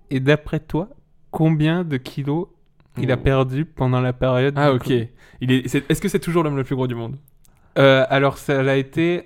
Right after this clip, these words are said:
Speaker 1: en deux mille dix-sept.
Speaker 2: Ah, ok, d'accord. Il l'était pas au moment où il a eu le covid.
Speaker 1: Non.
Speaker 2: Ok.
Speaker 1: Non, non. Et donc, du coup, il a été, euh, il a eu la maladie,
Speaker 2: Mhm.
Speaker 1: ça l'a impacté. Il est toujours vivant,
Speaker 2: Mhm.
Speaker 1: mais il a perdu, il a perdu du poids. Et d'après toi, combien il a perdu ?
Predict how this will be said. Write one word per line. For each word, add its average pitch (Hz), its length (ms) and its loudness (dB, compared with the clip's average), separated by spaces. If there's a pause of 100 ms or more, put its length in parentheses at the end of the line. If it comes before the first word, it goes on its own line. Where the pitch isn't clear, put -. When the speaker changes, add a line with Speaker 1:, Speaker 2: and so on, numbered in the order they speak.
Speaker 1:
en 135 160 -4
deux 135 220 0
mille 165 200 0
dix-sept. 143 260 0
Speaker 2:
Ah, 147 120 8
ok, 135 200 0
d'accord. 123 340 -2
Il 123 100 -6
l'était 123 220 -2
pas 156 280 4
au 135 60 -2
moment 135 180 0
où 143 60 -2
il 131 60 0
a - 20 2
eu 123 40 0
le 120 40 -4
covid. 120 220 -6 (100)
Speaker 1:
Non. 156 260 4 (100)
Speaker 2:
Ok. 135 280 -8
Speaker 1:
Non, 139 100 -2
non. 127 160 -2 (280)
Et 135 80 2
donc, 135 320 2
du 131 120 -2
coup, 190 240 2
il 156 160 0
a 208 60 -2
été, 131 240 -6
euh, 120 560 -6
il 127 160 -2
a 127 60 8
eu 147 120 8
la 143 100 2
maladie, 127 680 2
Speaker 2:
Mhm. 123 100 -2
Speaker 1:
ça 123 80 -4
l'a 135 80 -6
impacté. 143 500 -4
Il 139 140 -2
est 123 100 -2
toujours 160 280 4
vivant, 139 360 0 (240)
Speaker 2:
Mhm. 135 300 -6
Speaker 1:
mais 135 380 0
il 131 140 -2
a 120 60 2
perdu, 127 720 -2 (240)
il - 140 -4
a 120 40 -4
perdu 123 320 -2
du 123 120 -4
poids. 170 260 0
Et 143 80 -2
d'après 127 260 -2
toi, 170 360 -2
combien 160 340 0
il 131 100 -2
a 135 60 -4
perdu ? 123 400 -6